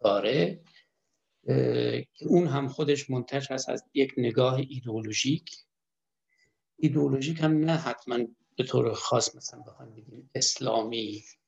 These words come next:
و یا نمی‌دونم شیعی حتی، بلکه ایدئولوژیکی که ویژه جمهوری اسلامی ولایت فقیهی است و این نوع نگاه به جهان، این نوع نگاه به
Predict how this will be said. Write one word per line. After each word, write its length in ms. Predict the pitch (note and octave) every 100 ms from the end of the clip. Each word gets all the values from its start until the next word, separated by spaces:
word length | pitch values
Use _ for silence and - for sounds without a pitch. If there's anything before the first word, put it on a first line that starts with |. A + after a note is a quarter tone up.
| _ _
و 180 | A#2 A2+
یا 260 | A2+ A2+ A2
نمی‌دونم 640 | G#2+ A2 A2 B2 A2 G#2+
شیعی 580 | G#2 - - C3 - D3
حتی، 380 | C3 - - - F#2+ - _ _ _ _ -
بلکه 500 | C3+ E3 F3 F#3 -
ایدئولوژیکی 880 | C#3+ C3 B2+ C3 B2 B2 E3 F3+
که 360 | E3 F#3+ F#3+ F#3+ - _
ویژه 600 | B2+ C3 D3 C#3+ F#3 G#3+
جمهوری 500 | E3 D3+ C3 C3 C3+
اسلامی 580 | C3+ C3+ C3+ B2 C#3 G3
ولایت 460 | F3 C3 B2 - C3
فقیهی 580 | A#2+ A2+ A2 G#2+ C#3
است 400 | A2+ - - - _ _ _ _ _ _ _ _ _ _ _ _ _ F#4+ F#4 F4+ _ _ _ _ _ _ _ _ C#3+
و 180 | C3+ C3+
این 480 | F#3 G3+ G#3 - - _ _ _
نوع 440 | - D#3+ D#3 D3+ C#3
نگاه 580 | C#3+ C3+ C3+ C3+ C3 -
به 80 | C3
جهان، 560 | C3+ A#2+ C#3+ E3+ F3+ F#3+
این 180 | E3
نوع 260 | D#3+ C#3+ C3
نگاه 640 | C3 B2+ B2+ B2+ A#2 - -
به 300 | B2+ A2